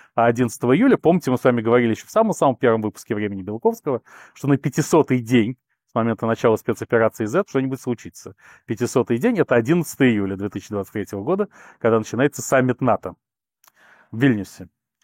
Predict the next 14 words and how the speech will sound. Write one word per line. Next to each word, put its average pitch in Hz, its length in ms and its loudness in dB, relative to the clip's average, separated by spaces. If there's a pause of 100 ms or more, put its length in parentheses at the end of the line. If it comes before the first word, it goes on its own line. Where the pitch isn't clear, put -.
(240)
и 110 60 -8
где 113 220 0
Украина 143 340 -2
должна 131 220 0
получить 123 380 -4
с-, - 160 -20
ответы 127 440 -4
на 120 60 -4
свои 113 200 -2
вопросы 117 380 -4
о 117 80 -4
членстве 113 400 -6
в 104 60 -6
нато. 101 320 -14